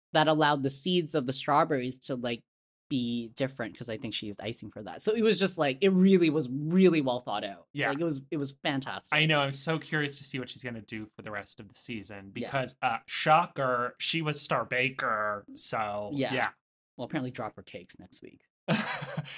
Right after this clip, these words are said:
Speaker 2: Yeah, I know. The
Speaker 1: <laughs>
Speaker 2: preview showed apparently she dropped something, so we'll see what happens next week. But this was truly amazing and such a well, well,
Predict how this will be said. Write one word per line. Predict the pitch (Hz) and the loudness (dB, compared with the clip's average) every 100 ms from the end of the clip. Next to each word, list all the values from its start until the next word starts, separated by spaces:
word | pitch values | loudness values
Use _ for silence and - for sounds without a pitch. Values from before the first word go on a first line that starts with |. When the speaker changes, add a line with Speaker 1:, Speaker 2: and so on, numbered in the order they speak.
| - | -6
Speaker 2:
Yeah, | 175 151 135 - 208 - | -2 -2 -2 -2 -2 2
I | 156 | 4
know. | 165 156 | 4 2
The | 139 | 0
Speaker 1:
<laughs> | |
Speaker 2:
preview | 139 175 170 180 | -2 -2 0 0
showed | 175 147 139 | 2 4 2
apparently | 151 139 131 | 0 -2 -2
she | - 139 | -4 0
dropped | 156 139 139 | 4 4 2
something, | - 127 113 110 107 113 | 0 -2 -2 -4 -6 -4
so | 127 | -4
we'll | 127 131 127 | -2 -2 -2
see | - 139 127 | -4 -4 -2
what | 127 | -2
happens | 123 113 117 113 | -4 -6 -8 -8
next | 117 110 - | -8 -8 -12
week. | 104 | -4
But | 156 147 | -2 0
this | 160 262 | 0 0
was | 156 147 139 - _ _ - | 0 -2 -4 -14 _ _ -4
truly | 180 175 151 | 0 2 2
amazing | 135 117 117 120 | 0 -4 -4 -6
and | 120 127 | -4 -4
such | - 147 - | -2 -4 -4
a | 131 123 | -6 -6
well, | 107 123 123 120 | -4 -2 -2 -4
well, | 110 107 104 | -8 -12 -14